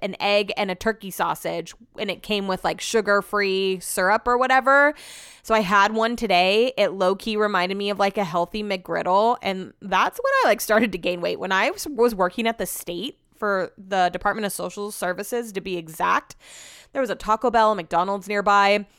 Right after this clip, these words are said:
and I would swing through on my way in 'cause I was gonna be late anyways, and I would get a McGriddle from McDonald's, like,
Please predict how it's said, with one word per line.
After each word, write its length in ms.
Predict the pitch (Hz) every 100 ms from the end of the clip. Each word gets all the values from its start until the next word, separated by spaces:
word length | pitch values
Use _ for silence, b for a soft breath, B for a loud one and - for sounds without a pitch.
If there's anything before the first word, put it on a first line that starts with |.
| B -
and 140 | 202
I 100 | 202
would 180 | 359 381
swing 460 | - 196 202 226 277
through 440 | 208 185 196 240
on 220 | 226 196
my 160 | 196 180
way 460 | 180 180 180 175
in 120 | 196 233
'cause 100 | 202
I 80 |
was 80 | 175
gonna 180 | 190 202
be 120 | 196
late 200 | 208 214
anyways, 440 | 226 202 170 170 -
and 100 | 185
I 80 |
would 140 | 190 208
get 120 | 233
a 40 |
McGriddle 640 | 226 175 - 165 170 214 247
from 160 | 214
McDonald's, 600 | 185 170 170 175 190 208
like, 220 | 175 165